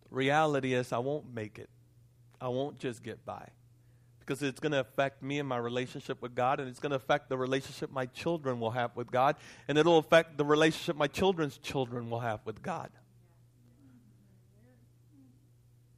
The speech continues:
And who knows a hundred years from now what my compromise can do to my generation. One of my greatest, one of my greatest prayers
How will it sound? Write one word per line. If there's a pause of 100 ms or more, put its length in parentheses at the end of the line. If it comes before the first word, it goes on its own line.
(300)
And
who
knows
a
hundred
years
from
now
what
my
compromise (460)
can
do
to
my
generation. (3000)
One
of
my
greatest, (480)
one
of
my
greatest
prayers